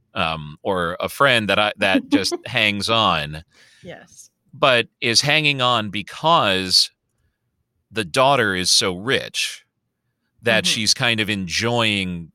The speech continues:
Speaker 1: by proxy being rich and privileged and all that other sort of stuff.
Speaker 2: Okay.
Speaker 1: And these two girls, when they are together, are mean as shit. And
Speaker 2: Yeah.
Speaker 1: they're especially mean as shit to the son.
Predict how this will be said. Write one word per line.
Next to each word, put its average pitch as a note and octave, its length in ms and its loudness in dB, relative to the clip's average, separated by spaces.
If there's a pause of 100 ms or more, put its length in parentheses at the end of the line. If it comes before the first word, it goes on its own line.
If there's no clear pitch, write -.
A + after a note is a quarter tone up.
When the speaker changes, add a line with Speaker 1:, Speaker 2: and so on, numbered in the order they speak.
Speaker 1:
by F2+ 180 0
proxy A#2 760 2
being F2+ 400 -2
rich G2+ 360 0
and D#2+ 160 -8
privileged D2 760 -4
and F2 140 -6
all E2 140 -2
that E2 140 -2
other D2 200 -4
sort C2 240 -2
of C2 60 -6
stuff. - 540 -4 (420)
Speaker 2:
Okay. G#3+ 360 -8
Speaker 1:
And G2+ 460 2
these C#3 320 2
two C3 240 -4
girls, A2 580 0
when F#2+ 120 -4
they G2+ 120 0
are G2+ 100 2
together, G2 460 -2
are F#2+ 200 -4
mean A#2+ 520 -2
as F2+ 180 -2
shit. - 600 -2 (420)
And G#2 120 -2
Speaker 2:
Yeah. G#2 40 -2
Speaker 1:
they're G#2 140 2
especially C3 640 2
mean G2 220 -2
as F#2 100 -2
shit - 400 0 (140)
to G2 380 -4
the E2+ 120 -6
son. F2 760 2